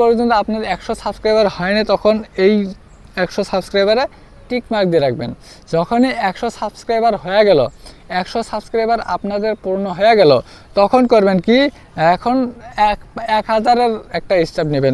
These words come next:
তখন এক হাজার, এই এক হাজার ওয়ান কে এর মধ্যে, আহ, টিক মার্ক রাখবেন, ওয়ান কে এর মধ্যে টিক মার্ক রাখবেন। যখনই ওয়ান কে হয়ে গেল, ওয়ান কে হওয়ার পর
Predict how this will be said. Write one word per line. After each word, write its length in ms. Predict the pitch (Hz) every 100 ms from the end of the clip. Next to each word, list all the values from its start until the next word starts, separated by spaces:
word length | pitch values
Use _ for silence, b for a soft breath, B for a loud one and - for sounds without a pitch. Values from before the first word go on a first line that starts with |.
| 127
তখন 260 | 175 202 220 233 196
এক 80 | 185 196
হাজার, 180 | 180 196 196
এই 80 | 196 208 214 196 190
এক 80 | -
হাজার 180 | 190 196 202
ওয়ান 160 | 196 202
কে 60 | 220
এর 80 | 196 196
মধ্যে, 200 | 202 262
আহ, 560 | - - - 156 156 160 -
টিক 160 | 233 208
মার্ক 180 | 190 156 135
রাখবেন, 280 | 123 123 151 - b b b -
ওয়ান 180 | 185 226
কে 60 | 247
এর 60 | 240
মধ্যে 160 | 240 233
টিক 120 | 220 -
মার্ক 140 | 208 190 170
রাখবেন। 220 | 143 147 160
যখনই 380 | 165 233 254 269 214
ওয়ান 220 | 185 214 226
কে 80 | 247 214
হয়ে 200 | 180 196 190
গেল, 120 | 160 135 -
ওয়ান 200 | 180 208 240
কে 80 | 226
হওয়ার 220 | 208 220 220
পর 120 | 226